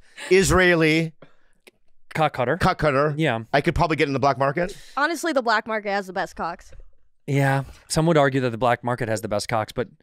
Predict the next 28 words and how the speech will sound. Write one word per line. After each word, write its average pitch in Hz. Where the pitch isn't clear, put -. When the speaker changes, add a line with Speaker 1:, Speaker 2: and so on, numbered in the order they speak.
Speaker 1:
The 156
black 160
market 156
has 131
the 139
best 139
c-, -
cut -
cutter, 101
cock 156
cutters. 92
Speaker 2:
and 196
cocks, 156
Speaker 3:
And 240
Speaker 2:
but 151
Speaker 3:
cocks. 190
Speaker 2:
no 175
one's 190
afra-, 131
Speaker 1:
Okay. 135
Speaker 2:
but 135
people 160
are 131
so 139
afraid 127
to 113
use 113
them. 101